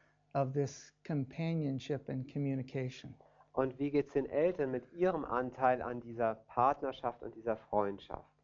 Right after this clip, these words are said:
Speaker 1: Often we need to make adjustments in our course.
Speaker 2: Und dann kann es oftmals nötig sein, dass wir gewisse Kurskorrekturen vornehmen.
Speaker 1: We need to look at what the real progress is in the family, where the weaknesses are.
Speaker 2: Und wir müssen,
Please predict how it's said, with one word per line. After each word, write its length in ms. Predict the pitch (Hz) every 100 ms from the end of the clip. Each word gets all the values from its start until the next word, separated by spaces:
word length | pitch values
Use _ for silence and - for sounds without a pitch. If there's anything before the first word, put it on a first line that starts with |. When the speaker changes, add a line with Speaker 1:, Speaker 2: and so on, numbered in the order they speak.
| -
Speaker 1:
Often 600 | 190 226 240 190 190 214
we 220 | 170 190
need 240 | 180 196 180
to 60 | 180
make 200 | 175 175
adjustments 680 | 143 165 202 - 185 165
in 100 | 185
our 100 | 165
course. 640 | 165 208 214 - - - - _ - _ -
Speaker 2:
Und 200 | 139 139
dann 240 | 143 143 - - -
kann 220 | 156 165
es 120 | 165
oftmals 440 | - - 143 135 151
nötig 340 | 165 180 160
sein, 220 | 143 135
dass 160 | 135 135
wir 100 | 131
gewisse 360 | 131 139 -
Kurskorrekturen 1040 | 131 - 196 - 131 113 107 - 107 98 95
vornehmen. 600 | - 95 92 87 87 - _ _ _
Speaker 1:
We 200 | 156 185
need 220 | 190 208 196
to 80 |
look 420 | 180 175 214 247 214
at 240 | 185 165 - - _ _ _ -
what 240 | 151 202 202
the 80 |
real 440 | 175 156 208 240 226
progress 760 | - - 202 208 190 170 139
is 200 | 175 156
in 120 | 160 156
the 60 |
family, 420 | - 165 151 156
where 340 | 151 160 208 247
the 80 | 233
weaknesses 600 | 185 175 156 - 143 131
are. 340 | 123 139 175 _ _ _ _
Speaker 2:
Und 120 | 131 139
wir 100 | 139
müssen, 500 | 156 151 147 131